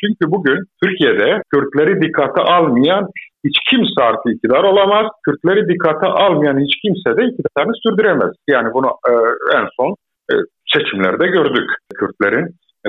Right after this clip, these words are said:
tavrının, e, siyasal, e, sonuçlarının nelere, e, mal olduğunu hem iktidar gördü hem muhalefet gördü. Böyle olunca da birinci önceliği zannedersem, e, yeni bir, e, çözüm süreciyle ilgili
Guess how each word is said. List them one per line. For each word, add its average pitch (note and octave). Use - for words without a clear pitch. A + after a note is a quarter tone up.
tavrının, A2
e, -
siyasal, B2+
e, -
sonuçlarının G#2+
nelere, G#2+
e, A2+
mal A#2
olduğunu A2
hem C#3
iktidar B2+
gördü F#2
hem F#3+
muhalefet D3
gördü. -
Böyle C#3+
olunca A2+
da C3
birinci A#2
önceliği G2+
zannedersem, A#2
e, D#3+
yeni B2
bir, C3
e, B2+
çözüm E3+
süreciyle G#2+
ilgili A2+